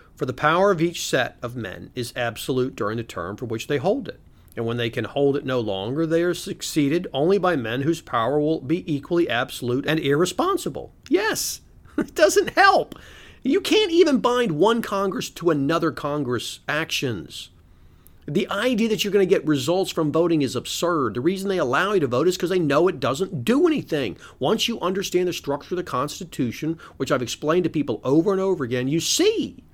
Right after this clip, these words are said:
the answers are not within the Constitution. We have to get secession going. We have to massively decentralize. The system can never work. It's fundamentally screwed. Continue.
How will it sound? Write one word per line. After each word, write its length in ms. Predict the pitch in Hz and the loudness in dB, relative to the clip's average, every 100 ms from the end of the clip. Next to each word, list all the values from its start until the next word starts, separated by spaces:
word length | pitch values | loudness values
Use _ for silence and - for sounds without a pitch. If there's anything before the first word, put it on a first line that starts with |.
| - - - - | -20 -20 -20 -2
the 200 | 160 190 | 0 2
answers 360 | 190 208 220 | 2 0 2
are 60 | 202 | 4
not 300 | 202 202 190 | 4 2 2
within 180 | 196 269 | 2 2
the 80 | 262 | 0
Constitution. 640 | 190 156 151 147 131 123 | -2 -2 -2 -2 -2 -2
We 100 | 117 - | -6 -4
have 360 | - 151 160 - | 0 0 0 -6
to 80 | |
get 320 | 156 151 139 - - | -2 0 0 -2 -16
secession 600 | - - - 165 165 165 | -10 -6 0 2 2 -2
going. 260 | 139 131 127 | 0 0 0
We 140 | 120 | -2
have 180 | 110 101 | -2 -4
to 80 | 110 | -6
massively 600 | 101 113 127 127 135 131 | -6 -4 -4 -4 -4 -6
decentralize. 760 | 131 117 127 113 120 101 98 - - - | -6 -6 -6 -6 -4 -2 -2 -6 -20 -10
The 80 | 131 | -6
system 320 | 135 127 110 | -6 -6 -6
can 260 | 117 110 | -6 -4
never 240 | 131 170 151 | -2 0 0
work. 280 | 127 117 107 | 0 0 -4
It's 120 | - | -12
fundamentally 800 | - 131 123 117 113 110 104 104 | -4 -2 -2 -2 -2 -2 -4 -4
screwed. 720 | - - 117 110 92 80 - - - - - - - _ - - - - - - | -8 -6 -2 0 -2 -6 -14 -20 -20 -20 -20 -20 -20 _ -20 -20 -20 -20 -20 -20
Continue. 400 | - - - | -18 -16 -18